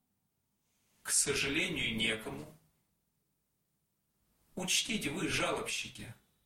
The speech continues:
Она попыталась улыбнуться. «Тем, кого ругают, конечно, плохо, но еще хуже тем,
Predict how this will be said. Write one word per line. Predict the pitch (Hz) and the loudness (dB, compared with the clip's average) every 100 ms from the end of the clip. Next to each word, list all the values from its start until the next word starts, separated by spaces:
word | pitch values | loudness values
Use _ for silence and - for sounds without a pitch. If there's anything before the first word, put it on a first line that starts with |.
| _ _ _ _ _ _ _ - | _ _ _ _ _ _ _ -8
Она | 117 120 | -4 -4
попыталась | - - 143 139 135 - - | -4 -2 -2 0 0 -2 -4
улыбнуться. | 120 127 139 123 131 - 107 - _ _ _ _ _ _ - | -4 -4 -4 -6 -6 -6 -10 -16 _ _ _ _ _ _ -4
«Тем, | - - 190 - | 0 2 2 -2
кого | 139 160 151 | -2 0 -2
ругают, | 143 123 - - - | -2 0 0 0 -4
конечно, | - - 180 160 - | -2 -2 0 -2 -2
плохо, | 156 160 170 120 95 - - - _ _ _ _ _ - | -4 -2 0 0 -2 -6 -12 -14 _ _ _ _ _ -8
но | 85 107 110 107 - | -4 -2 -2 -2 -6
еще | 107 104 107 - 110 | -2 0 2 2 0
хуже | - 110 107 107 | -4 -6 -4 -4
тем, | - - 156 - - | -4 2 2 2 -2